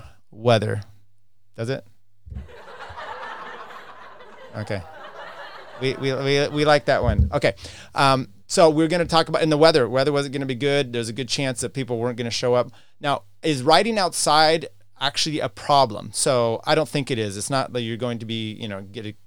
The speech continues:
contagious, uh, get the virus just simply from riding outside. But now what about group rides? Well,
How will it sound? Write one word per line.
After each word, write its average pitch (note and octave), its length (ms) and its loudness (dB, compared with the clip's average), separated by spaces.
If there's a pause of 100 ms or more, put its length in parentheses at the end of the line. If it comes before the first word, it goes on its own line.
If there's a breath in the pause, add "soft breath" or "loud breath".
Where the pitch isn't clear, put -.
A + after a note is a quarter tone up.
contagious, A#2 720 -4 (340 soft breath)
uh, A2+ 60 -10
get A#2+ 200 -4
the B2 60 -4
virus B2 440 2
just - 240 -4
simply C3 300 -4
from A2 200 -8
riding A2+ 300 0
outside. C#3+ 720 0 (220)
But C#3 140 -2
now C3+ 160 2
what C3+ 160 4
about B2+ 240 2
group A2+ 200 -6
rides? F#2+ 360 -6
Well, A2+ 220 -4